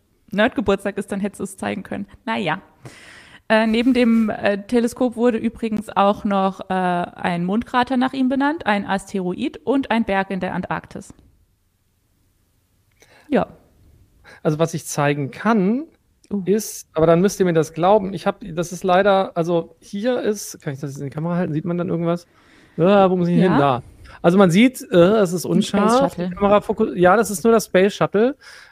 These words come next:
Speaker 2: Äh, und da in der Ladebucht, da liegt eigentlich dieses Teleskop. Aber das, äh,
Speaker 1: Hm.
Speaker 2: steht woanders. Und da habe ich spontan innerhalb von zehn Sekunden nicht das Foto zu gefunden.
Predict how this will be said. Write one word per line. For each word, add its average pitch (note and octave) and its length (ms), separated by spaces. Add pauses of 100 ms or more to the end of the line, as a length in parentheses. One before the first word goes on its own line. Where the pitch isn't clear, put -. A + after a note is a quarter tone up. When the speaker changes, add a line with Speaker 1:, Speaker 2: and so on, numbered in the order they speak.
Speaker 2:
Äh, F#3+ 140
und F#3 240
da G#3 220
in A3 80
der G#3+ 100
Ladebucht, G3 800
da F3+ 200
liegt F#3 280
eigentlich F3 300
dieses E3 460
Teleskop. E3 480
Aber D#3 180
das, E3 300
äh, F3 320
Speaker 1:
Hm. C#4+ 100
Speaker 2:
steht E3 260
woanders. D#3 640 (400)
Und E3 180
da F3 100
habe F3+ 100
ich E3+ 100 (320)
spontan G3+ 840 (420)
innerhalb F3 320
von E3 100
zehn F3+ 160
Sekunden D#3+ 360
nicht - 320
das C3 160
Foto C#3 320
zu C3 180
gefunden. A#2+ 580